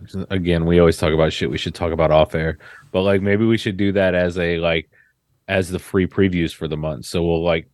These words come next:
somehow combine the wrestling and T V or movies, and that'll be a, the free one. And if you're like, if you want this great banner, but talking about movies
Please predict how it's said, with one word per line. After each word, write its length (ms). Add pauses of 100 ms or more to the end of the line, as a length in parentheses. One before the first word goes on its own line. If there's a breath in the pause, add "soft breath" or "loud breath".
somehow 420
combine 520
the 80
wrestling 540
and 300
T 200
V 180
or 80
movies, 520
and 120
that'll 200
be 140
a, 140
the 120
free 260
one. 260
And 120
if 120
you're 100
like, 220 (600 loud breath)
if 140
you 100
want 180
this 160
great 340
banner, 360
but 220
talking 300
about 260
movies 720